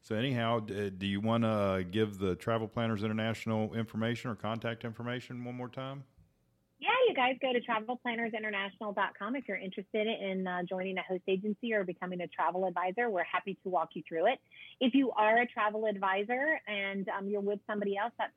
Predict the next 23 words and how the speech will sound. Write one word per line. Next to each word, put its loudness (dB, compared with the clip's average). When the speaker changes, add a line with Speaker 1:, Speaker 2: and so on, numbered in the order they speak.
Speaker 2:
cool 2
too. -2
I'd -2
love 0
for -6
you -2
to -4
go 0
to 0
travel -2
planners -6
international -6
dot 0
com -2
anyway 2
and 6
scroll 4
down 2
to 0
where 6
you 4
see 4
resources. 2